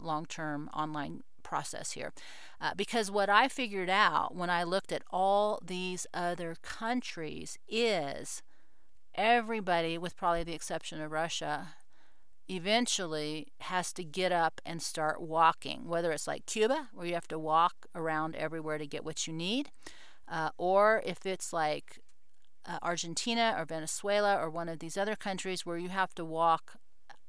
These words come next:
into a great migration. And that is why so many people walk to America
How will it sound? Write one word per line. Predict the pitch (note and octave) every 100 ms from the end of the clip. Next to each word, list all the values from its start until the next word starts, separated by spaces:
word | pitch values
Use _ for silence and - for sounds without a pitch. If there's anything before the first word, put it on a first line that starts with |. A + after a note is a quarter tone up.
| - -
into | E3+ D#3+ F3+ D#3
a | D#3+
great | - E3 E3+ -
migration. | D#3 D3 D3+ D#3 D#3 - F#2+ - - - - -
And | F3+
that | F#3 G#3 -
is | A3 A#3+ E4+ F#3+ G3 -
why | F3+ E3+ D#3+ E3+ F#3
so | - F3+
many | F3 E3+
people | - C#4 - E3 E3+
walk | D#3 D3+ D#3+ E3+ -
to | - D3+ D3
America | D#3+ E3 A3 C4 - -